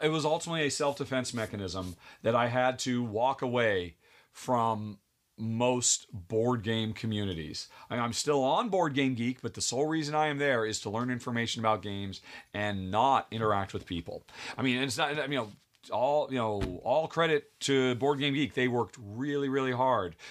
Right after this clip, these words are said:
to try to stifle out all that cynicism and negativity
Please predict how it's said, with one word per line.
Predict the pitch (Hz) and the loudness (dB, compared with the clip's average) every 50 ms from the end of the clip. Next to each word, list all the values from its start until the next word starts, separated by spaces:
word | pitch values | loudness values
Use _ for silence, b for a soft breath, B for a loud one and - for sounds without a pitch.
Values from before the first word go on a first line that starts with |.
| B B | B B
to | - 104 | -10 -6
try | - - 117 113 107 | -2 0 0 0 0
to | 101 | 0
stifle | - - - 123 123 123 - 131 131 | -2 -2 0 0 0 0 0 0 2
out | 131 123 107 98 - | 2 2 0 0 -2
all | 104 110 117 123 127 | 0 0 2 2 2
that | 123 131 127 127 - | 2 2 2 2 0
cynicism | - - 135 131 127 127 120 - 110 101 87 101 95 92 90 B B B B B B - | -2 -2 -2 -2 -2 -2 -2 -2 -2 -4 -4 -4 -6 -8 -8 B B B B B B -2
and | 110 113 101 101 | -2 0 0 0
negativity | 117 123 123 131 120 - 127 - 202 - - 104 98 98 98 92 | 0 2 2 0 0 0 0 0 0 0 -2 -2 -2 -4 -6 -8